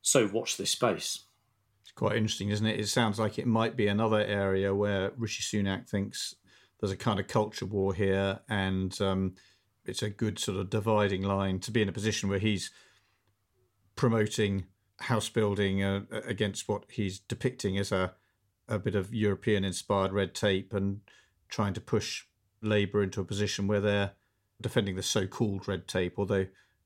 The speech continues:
Speaker 2: whether they will do when this gets a bit further down the line remains to be seen.
Speaker 1: Yes, I think that's right. And just after Christ-, or around Christmas time, we had Labour criticising the government for proposing to water down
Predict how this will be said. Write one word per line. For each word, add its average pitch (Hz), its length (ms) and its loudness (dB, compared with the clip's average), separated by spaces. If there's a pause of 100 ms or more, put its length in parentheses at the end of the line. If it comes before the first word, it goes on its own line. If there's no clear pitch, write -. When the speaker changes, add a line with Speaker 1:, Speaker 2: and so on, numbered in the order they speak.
Speaker 2:
whether 107 260 2
they 104 100 4
will 117 280 4
do 101 420 -4 (160)
when 104 160 2
this 104 120 2
gets 104 200 -4
a - 20 -6
bit 104 140 -4
further 98 260 0
down 98 220 0
the 98 60 0
line 98 260 2
remains 98 340 0
to - 80 -20
be 98 60 -6
seen. 98 420 -2 (480)
Speaker 1:
Yes, 135 400 2
I 123 40 -2
think 131 140 -2
that's 113 220 -6
right. 110 340 4
And 107 300 -6 (240)
just 120 240 -2
after 101 260 0
Christ-, - 400 -6
or 110 140 -2
around 113 200 2
Christmas - 300 -6
time, 98 520 -2
we 101 140 -4
had 92 380 -10 (360)
Labour 120 240 4
criticising 113 560 2
the 95 40 -6
government 98 520 0
for 98 680 -4
proposing 120 340 2
to 98 60 -8
water 101 300 -4
down 95 400 -6